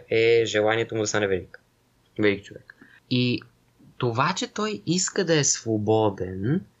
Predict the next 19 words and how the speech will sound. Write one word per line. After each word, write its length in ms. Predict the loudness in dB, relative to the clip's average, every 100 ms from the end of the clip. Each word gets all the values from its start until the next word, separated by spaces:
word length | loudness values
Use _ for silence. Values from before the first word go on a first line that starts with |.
| _ 2
мисля, 420 | 4 4 2 -2
че 340 | -2 0 0 2
идва 360 | 0 2 2 2
от 200 | 2 -2 _ _ -12 -10 -10 -8 -8 -2
това 560 | 0 0 0 0 0 -2
в, 340 | -6 0 0 0 -6 -2
а, 280 | 0 2 2 -2 -4 -10 _ _
по 140 | -2 2
времето 400 | 4 2 0 0
на 280 | 0 0 -2 -12 -20 _
онези 300 | 0 2 0
времена, 400 | -2 -6 -4 -4
защото 440 | -4 -4 -4 -4 -6 -10 -4
Алекс 260 | -2 -2
не 140 | -6 -6
каза, 260 | -4 -4
че 280 | -4 -2 -2
е 140 | -2 -2
било 460 | -2 2 4 4